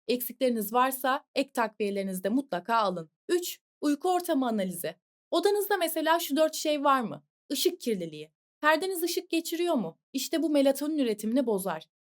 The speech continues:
Gürültü var mı? Dışarıdan ses geliyor mu? rem uykusunu keser. Sıcaklık nasıl? Yirmi iki dereceden sıcak mıyız? Derin uykuda olamıyoruz. Ve elektronik cihazlar. Telefon, laptop bunlar yanınızda mı? İdeal uyku ortamı nasıl olmalıdır?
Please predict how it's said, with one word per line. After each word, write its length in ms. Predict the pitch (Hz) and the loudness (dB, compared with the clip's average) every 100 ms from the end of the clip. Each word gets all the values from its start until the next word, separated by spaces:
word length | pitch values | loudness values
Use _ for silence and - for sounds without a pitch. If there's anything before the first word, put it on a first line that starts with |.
| _ | _
Gürültü 460 | 214 311 285 254 285 | 0 2 2 0 4
var 220 | 262 262 | 4 4
mı? 200 | 202 - _ | -2 -10 _
Dışarıdan 500 | 254 247 240 214 247 | -6 -2 -2 0 -2
ses 300 | 254 254 254 | -2 -4 -2
geliyor 360 | 214 202 214 202 | 0 2 2 0
mu? 180 | 160 - _ _ - | -4 -14 _ _ -8
rem 220 | 226 254 | 0 2
uykusunu 600 | 254 233 214 - 220 254 - | 4 2 -2 -4 -4 -4 -6
keser. 440 | 202 180 196 165 - _ _ - | -6 -4 -4 -4 -6 _ _ -6
Sıcaklık 600 | 311 277 330 330 330 311 | 0 4 4 4 0 0
nasıl? 420 | 302 302 240 185 _ _ | -2 0 -2 -4 _ _
Yirmi 260 | 233 254 285 | 0 4 4
iki 220 | 285 302 | 2 -2
dereceden 440 | 285 262 220 262 277 | 0 0 -2 -2 -2
sıcak 440 | 254 214 254 269 | -2 0 -2 -2
mıyız? 340 | 233 160 - - _ | -4 -4 -10 -14 _
Derin 200 | 247 262 | 0 2
uykuda 380 | 240 202 202 247 | 2 0 -2 -2
olamıyoruz. 720 | - 180 196 190 151 - - _ _ - | -2 -2 -2 -4 -6 -8 -14 _ _ -4
Ve 60 | 339 | 0
elektronik 640 | 349 320 311 330 330 330 | 2 0 0 0 0 -2
cihazlar. 520 | 277 226 180 170 156 - _ _ - | 0 0 0 -4 -6 -10 _ _ -2
Telefon, 560 | 285 285 285 277 254 | 2 2 2 2 4
laptop 440 | 247 285 - 240 226 | 4 2 0 -4 -4
bunlar 300 | 226 254 320 | 0 4 4
yanınızda 540 | 311 247 226 220 196 196 | 4 2 2 0 0 -2
mı? 180 | 156 - _ _ | -2 -14 _ _
İdeal 380 | 320 311 392 392 | 2 6 6 8
uyku 260 | 370 359 392 | 6 4 2
ortamı 300 | 381 370 359 | 0 -2 -2
nasıl 240 | 392 339 | -2 4
olmalıdır? 560 | 302 254 240 233 339 | 6 6 2 0 -4